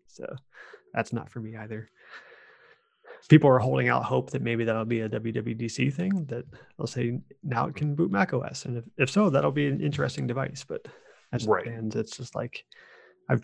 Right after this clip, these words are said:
Speaker 1: I've given, I've, I put more effort in than is necessary trying to work on I O S. And it's just, lots of people can do it successfully, but I'm not one of them.
Speaker 2: Yeah.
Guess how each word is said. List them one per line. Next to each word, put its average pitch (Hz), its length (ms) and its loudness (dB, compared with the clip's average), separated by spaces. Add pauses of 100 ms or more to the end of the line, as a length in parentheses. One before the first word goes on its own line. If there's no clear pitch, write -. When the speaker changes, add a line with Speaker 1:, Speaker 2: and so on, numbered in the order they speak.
Speaker 1:
I've 135 200 4
given, 120 480 4 (480)
I've, 135 240 6
I 135 120 4
put 135 200 4
more 139 260 4
effort 135 340 0 (560)
in 120 320 4
than 113 280 0
is 110 440 -6 (140)
necessary 110 680 -2
trying 110 380 -2
to 120 120 -4
work 113 260 -2
on 110 320 -6 (160)
I 113 140 0
O 113 120 -4
S. - 300 -8
And 147 160 -10
it's 113 120 -8
just, - 260 -8 (560)
lots 117 240 6
of 131 80 4
people 139 220 4
can 139 140 0
do 139 120 6
it - 100 2
successfully, 185 720 0
but - 160 -8
I'm 110 200 -4
not - 180 -6
one - 140 -8
of - 60 -12
them. 131 220 -10 (1700)
Speaker 2:
Yeah. 87 240 -2